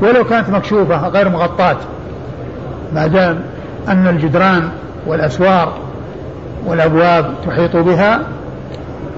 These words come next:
تحيط بال-، تلك الساحات، فإنها تعتبر من المسجد وتعامل معاملة المسجد، لا بيع ولا شراء ولا شاة ضالة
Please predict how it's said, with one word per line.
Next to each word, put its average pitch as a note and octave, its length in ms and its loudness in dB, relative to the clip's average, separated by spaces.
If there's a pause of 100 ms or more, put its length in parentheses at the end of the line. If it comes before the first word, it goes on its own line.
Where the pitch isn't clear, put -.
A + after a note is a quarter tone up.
(440)
تحيط F#3+ 300 2
بال-، E3+ 460 4 (300)
تلك F#3+ 220 2
الساحات، F3+ 760 2 (600)
فإنها F#3+ 460 2
تعتبر F#3+ 520 2
من F3 120 0
المسجد D#3+ 500 -2 (960)
وتعامل F#3 540 4
معاملة G3+ 400 4
المسجد، D3+ 400 0
لا F#3+ 180 4
بيع F#3+ 240 4
ولا E3+ 220 4
شراء F#3+ 460 4
ولا F3+ 880 2
شاة F3+ 220 2
ضالة F#3 540 4